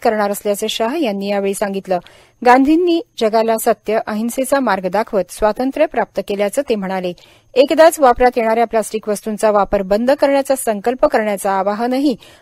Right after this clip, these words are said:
अमित शाह यांनी यावेळी केलं. दरम्यान, राष्ट्रपिता महात्मा गांधी यांच्या शतकोत्तर सुवर्ण महोत्सवी जयंतीनिमित्त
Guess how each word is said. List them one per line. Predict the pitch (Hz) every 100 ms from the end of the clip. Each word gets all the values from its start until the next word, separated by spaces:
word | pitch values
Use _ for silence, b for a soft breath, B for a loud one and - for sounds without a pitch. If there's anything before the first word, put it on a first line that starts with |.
| b
अमित | 254 285 302
शाह | 302 302
यांनी | 320 233
यावेळी | 208 202 202
केलं. | - 190 180 - b b b -
दरम्यान, | 226 220 220 311 b b -
राष्ट्रपिता | 240 285 339 330 330
महात्मा | 330 277 254 247
गांधी | 254 254
यांच्या | 294 233 214
शतकोत्तर | 220 214 226 269 269 311
सुवर्ण | 302 240 208 208
महोत्सवी | 202 202 - 214
जयंतीनिमित्त | 196 202 196 214 214 220 -